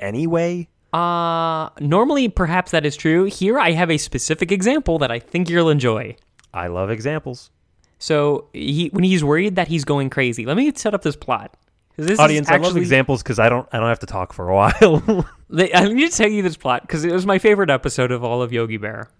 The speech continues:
Speaker 2: And I watched, like, eight or so episodes 'cause they just were so easy.
Speaker 1: It's, like,
Speaker 2: Um,
Speaker 1: seven minutes an episode.
Speaker 2: It really, it's so simple. Uh, when, so Ranger Smith is, like,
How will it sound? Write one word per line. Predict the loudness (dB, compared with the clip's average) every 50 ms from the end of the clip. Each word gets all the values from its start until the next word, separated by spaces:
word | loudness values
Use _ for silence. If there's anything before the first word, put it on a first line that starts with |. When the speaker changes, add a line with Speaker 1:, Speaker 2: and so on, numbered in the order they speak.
| _ _ _ -4
Speaker 2:
And | -2 2
I | 4
watched, | 4 4 2 2 0
like, | -2 -2 -2 -4 -10 -20 _ _ _ _ -2
eight | 0 2 2 2
or | 2
so | 0 0 0
episodes | 0 -2 -4 -8 -8 -8 -6 -6 -6 -8 -10 -8
'cause | -8 -6 -4
they | -4 -4
just | -4 -6 -8 -8 -6
were | -6 -6
so | -2 -2 0 0 0
easy. | -2 -4 -4 -6 -8 -10 -12 -14 _ _ _ _ _ _ _ -4
Speaker 1:
It's, | -2 0 2
like, | 2 2 2
Speaker 2:
Um, | 2 0
Speaker 1:
seven | 0 0 -2 -2 -4
minutes | -6 -6 -6 -8
an | -8 -10
episode. | -10 -12 -14 -16 -14 -12 -12 -12 -12 -14 _ _ _ _ _ _ _ -6
Speaker 2:
It | -4 -4 -4
really, | -4 -4 -4 -4 -4
it's | -6 -8 -10
so | -8 -8 -8 -8 -8
simple. | -8 -10 -8 -6 -6 -8 -8 -8 -12 -20 _ -20 _ _ _ _ _ _ -6
Uh, | -4 -4 -2 -2 -2 -4 -4 -6 -10 _ _ _ _ _ _ _
when, | -6 -2 0 0 0 0 0 -2 -4 -6 -8 -14 _ _ _ _ _ _ _ _ _ _ -6
so | -2 0 2 2 2 0 0 -2 -4 -6 -8 -4
Ranger | 0 0 0 2 0 -2
Smith | -2 -2 -2 -2 0 0
is, | -2 0 0
like, | 0 -2 -2 -4